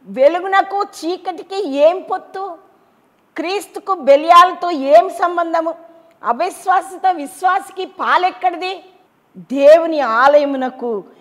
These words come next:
విగ్రహములతో ఏం పొందిక? మనము జీవము గల దేవుని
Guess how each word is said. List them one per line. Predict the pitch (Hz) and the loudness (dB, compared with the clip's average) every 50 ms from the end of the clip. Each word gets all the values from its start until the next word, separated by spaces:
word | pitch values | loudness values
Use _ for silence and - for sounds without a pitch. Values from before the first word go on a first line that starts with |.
| _ _ _ | _ _ _
విగ్రహములతో | 190 254 247 214 214 320 339 339 311 311 320 302 311 - - 294 277 | -14 -14 -14 -2 0 2 2 2 2 0 -2 -2 -4 -4 -2 -4 -4
ఏం | 233 220 254 269 302 339 392 285 - 359 | -4 -2 2 4 4 4 4 0 0 0
పొందిక? | 349 349 330 349 - - 349 330 339 339 - - - - _ _ _ _ | 0 0 -2 -8 -2 0 2 2 2 0 -6 -16 -20 -20 _ _ _ _
మనము | 208 233 233 233 226 | -4 -4 -4 -4 -8
జీవము | 208 175 - - 254 320 320 330 311 294 277 277 247 240 | -12 -14 -14 -10 -6 -4 -4 -2 -2 -2 -2 -4 -2 -2
గల | 240 233 233 | 0 0 0
దేవుని | 214 170 170 262 254 247 240 233 247 254 285 349 349 | -4 -4 -2 0 2 2 2 0 -2 -6 -8 -10 -10